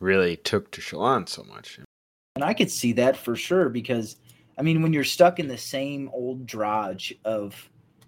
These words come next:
Speaker 2: I'm not gonna say this because, I mean, the, when all the women are the same, when you see something unique, there's more appeal.
Speaker 1: Right, for sure. Um,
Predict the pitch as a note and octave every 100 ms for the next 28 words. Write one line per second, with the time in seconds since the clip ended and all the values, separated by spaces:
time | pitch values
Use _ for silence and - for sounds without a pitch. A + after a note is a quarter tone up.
0 | _ _ _ _ _ _ _ _ E3 G3+
1 | F#3 D#3 A2 - A2 G#2+ C3 B2+ B2 -
2 | - C#3+ C#3 C3 D3 D3+ D#3+ E3 F3+ E3+
3 | D#3 F3 D3+ C#3 A2+ - D#3 C#3+ A2+ G2
4 | A2+ C#3 C3+ - F#3 F3+ F3+ D#3+ C3 A2+
5 | A#2 F3 C#3+ - _ _ _ - C3+ C3
6 | D#3 D#3+ D3+ C#3+ C3+ B2+ A2 _ _ -
7 | - - E3+ B2+ F#2 - _ - _ _
8 | _ _ _ G#2+ A2 - - _ - C#3
9 | F2 - _ _ _ _ _ _ _ -
10 | F#2 F#2+ F#2 F2+ D#2+